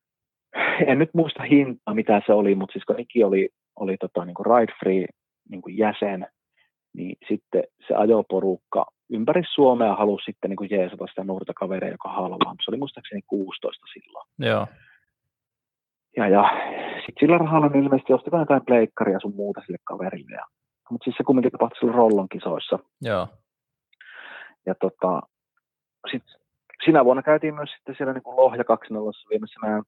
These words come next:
Speaker 1: palkinto, mikä voitettiin, niin takaisin. Ja samaan aikaan sitten alettiin täällä päässä touhuamaan Songassa, mikä on niinku, olisiko se nyt joku neljäkymmentä kilsaa Rovaniemeltä,
Speaker 2: Joo.
Speaker 1: hiekkamontulle hyppyreitä.
Speaker 2: Mm.
Speaker 1: Tehtiin kaikkea droppeja ja niinku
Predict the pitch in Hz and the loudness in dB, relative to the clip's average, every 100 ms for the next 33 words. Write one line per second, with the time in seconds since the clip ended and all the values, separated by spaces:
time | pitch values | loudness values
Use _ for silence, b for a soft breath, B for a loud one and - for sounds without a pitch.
0 | _ - 113 110 - 98 95 92 _ _ | _ -2 4 4 2 -6 -6 -6 _ _
1 | _ _ 98 98 104 101 98 - - 90 | _ _ -6 -4 0 0 -2 -6 -10 -8
2 | 90 98 - 90 - - - B B B | -6 -4 0 0 -2 -12 -20 B B B
3 | B - - 131 156 120 120 127 - 104 | B -10 0 2 4 4 4 2 2 -2
4 | 104 - _ _ _ _ _ - - - | -2 -6 _ _ _ _ _ -18 -16 -10
5 | 98 95 _ _ _ _ - 110 104 - | -8 -10 _ _ _ _ -8 -4 -4 -4
6 | 107 _ - 139 120 - 98 - - 101 | -10 _ 0 2 2 0 -8 -8 -4 -2
7 | 95 98 101 104 - 139 123 98 90 - | 0 -2 -4 -8 -4 -4 -2 -6 -8 -10
8 | - - - - 90 90 92 - - - | -14 -14 -14 -10 -10 -10 -8 -8 -8 -16
9 | - - 131 107 117 113 113 107 95 - | -18 -18 -10 -6 -2 2 2 2 -4 -6
10 | 76 - 90 92 78 76 - - - - | -8 -6 -6 -6 -6 -10 -14 -16 -18 -20
11 | _ - 135 113 110 95 95 90 92 110 | _ 0 0 0 -2 -2 -2 -4 -4 0
12 | 107 _ 98 85 - - _ B 113 120 | -2 _ -2 -2 -4 -10 _ B -2 -2
13 | B B _ _ _ _ _ _ _ _ | B B _ _ _ _ _ _ _ _
14 | _ _ _ - - 123 110 156 156 - | _ _ _ -10 0 2 2 2 2 0
15 | 110 131 123 - 120 110 101 101 | 0 4 2 2 2 4 2 -4